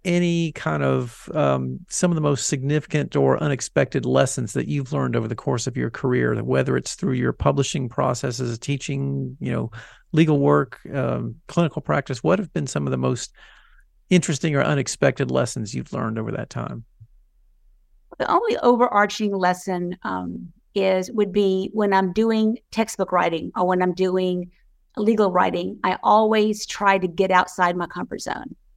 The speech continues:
Speaker 2: I always try to get another person's perspective. I like to use the word triangulation.
Speaker 1: Yeah.
Speaker 2: So that's kind of been my big lesson,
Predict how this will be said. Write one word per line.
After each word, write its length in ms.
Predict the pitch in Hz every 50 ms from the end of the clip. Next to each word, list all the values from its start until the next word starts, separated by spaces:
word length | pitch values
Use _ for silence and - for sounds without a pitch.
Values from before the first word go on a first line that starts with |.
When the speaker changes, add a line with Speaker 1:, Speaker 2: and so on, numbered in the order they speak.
| _ _
Speaker 2:
I 80 | - - 214
always 180 | 208 220 226
try 160 | - - 208 196
to 80 | 190
get 240 | 180 180 190 196 - - _ _ - -
another 280 | 190 190 190 185 190
person's 440 | 185 185 - 190 185 - 180 165 170
perspective. 560 | - 190 185 - - - 196 180 - - 175
I 80 | 185 202
like 260 | 202 208 208 208 208
to 140 | - 196 196
use 200 | 190 185 185 180
the 100 | - 190
word 340 | 185 190 185 180 180 180 - _ _ _ _ _ _ _ _ _
triangulation. 680 | - - 190 180 175 - - - - - - - 185 - - _ _ _ _ _ _ _ _ _ -
Speaker 1:
Yeah. 100 | 135 131 - _
Speaker 2:
So 140 | - - 226
that's 160 | 247 240 -
kind 200 | - 240 226 214
of 60 | 196
been 120 | 214 202
my 140 | 196 185 185
big 380 | 175 160 190 190 190 190 190 190
lesson, 580 | 180 185 185 185 - - 185 165 160 165 165